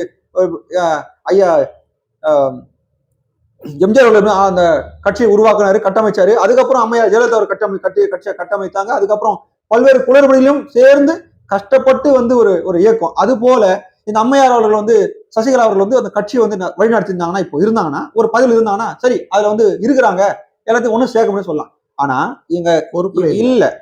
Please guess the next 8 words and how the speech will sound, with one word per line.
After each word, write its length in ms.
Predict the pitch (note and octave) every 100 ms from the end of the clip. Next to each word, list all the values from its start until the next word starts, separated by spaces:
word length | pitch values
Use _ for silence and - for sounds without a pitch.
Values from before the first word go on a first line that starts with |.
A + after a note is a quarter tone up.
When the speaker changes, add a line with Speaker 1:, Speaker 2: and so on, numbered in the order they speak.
| _ _ _ -
Speaker 1:
எந்த 260 | F3+ A#3 C4
பொறுப்புலயும் 580 | - A#3 C#4 D4+ C#4 A3+
இல்ல, 140 | D#3 G3 A#3 - _ _ _ _ _ _ -
எந்த 200 | F#3 A#3+
அதிகாரத்திலயும் 540 | G3+ B3 B3+ A#3 A3+ E3+
இல்ல, 120 | F#3+ - - _ _ C#3
பலமே 340 | E3+ A3+ B3 A3
இல்ல. 180 | F3+